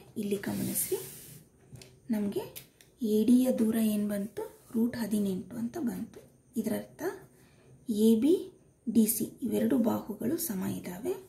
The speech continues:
ಎ ಡಿ ಮತ್ತು ಬಿ ಸಿ ಇವೆರಡು ಬಾಹುಗಳು ಸಮ ಇದ್ದಾವೆ, ಅಂದರೆ ಅಭಿಮುಖ ಬಾಹುಗಳು ಸಮ ಇದ್ದಾವೆ. ಅಭಿಮುಖ ಬಾಹುಗಳು ಸಮ ಇದ್ದರೆ ಅದು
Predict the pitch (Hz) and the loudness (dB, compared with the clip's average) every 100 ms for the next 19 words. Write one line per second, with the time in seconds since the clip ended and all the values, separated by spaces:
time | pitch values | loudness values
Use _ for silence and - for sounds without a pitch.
0 | - _ _ _ _ _ 233 214 220 233 | -20 _ _ _ _ _ 0 4 6 6
1 | 359 - - 220 - 415 359 226 196 - | 4 2 -4 -6 -4 -4 -2 -2 -4 -8
2 | - _ - 208 233 277 269 220 202 - | -12 _ -4 2 2 4 2 2 -2 -6
3 | 220 320 - 220 190 190 190 220 254 208 | -4 -4 -4 -4 -4 -6 -4 -2 0 6
4 | 240 247 - 202 202 - 220 294 349 220 | 8 6 2 -6 -6 -8 -6 -6 -4 -6
5 | 185 175 - - - - - _ _ _ | -8 -10 -12 -16 -20 -20 -20 _ _ _
6 | _ - 220 269 277 285 226 233 - 247 | _ -2 6 8 8 4 2 0 -2 0
7 | 226 220 220 226 226 220 - 285 285 | 2 2 2 4 4 4 0 0 0